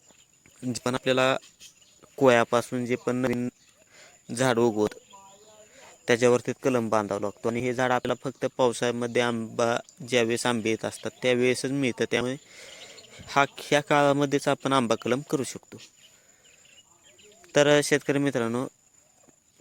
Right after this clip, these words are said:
स-, सर्वात प्रथम जर विचार केला आपण तर आंबा कलम हा प्रामुख्याने जून, जुलै,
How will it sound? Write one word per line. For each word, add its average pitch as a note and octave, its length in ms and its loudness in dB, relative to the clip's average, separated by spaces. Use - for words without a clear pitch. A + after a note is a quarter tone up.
स-, - 200 -8
सर्वात A2 300 -2
प्रथम A#2+ 380 -6
जर B2 140 0
विचार A#2+ 260 -2
केला A2 200 0
आपण A2 300 -6
तर A#2+ 280 -4
आंबा A#2 200 0
कलम - 180 -6
हा B2 80 -2
प्रामुख्याने A2+ 680 -4
जून, A2+ 380 -2
जुलै, A2 340 2